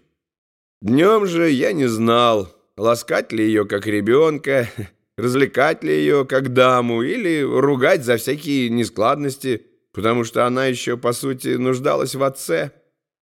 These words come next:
или прощать за все, или нельзя было прощать, чтоб не разбаловать. Все до тех пор, пока в конце первого года она не сказала мне, что ожидает дитя.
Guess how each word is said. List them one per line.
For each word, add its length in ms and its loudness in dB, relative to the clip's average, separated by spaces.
или 200 2
прощать 640 0
за 180 -2
все, 440 -2
или 560 2
нельзя 640 2
было 200 2
прощать, 600 0
чтоб 260 0
не 120 2
разбаловать. 840 2
Все 440 2
до 160 2
тех 320 -2
пор, 320 4
пока 460 0
в 120 -12
конце 560 0
первого 560 2
года 580 2
она 280 -2
не 120 -2
сказала 560 0
мне, 360 0
что 280 2
ожидает 680 2
дитя. 640 -2